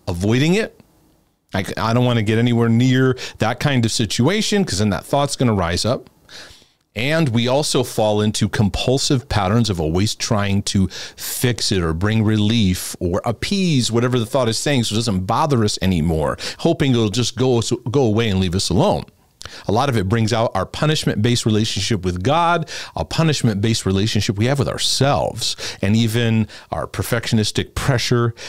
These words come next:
very consequence-driven life.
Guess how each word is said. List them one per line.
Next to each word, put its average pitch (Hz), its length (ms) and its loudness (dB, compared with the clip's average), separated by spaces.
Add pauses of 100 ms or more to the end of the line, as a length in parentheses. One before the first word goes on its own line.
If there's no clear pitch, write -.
(120)
very 107 280 0
consequence-driven 120 1700 0
life. 107 640 0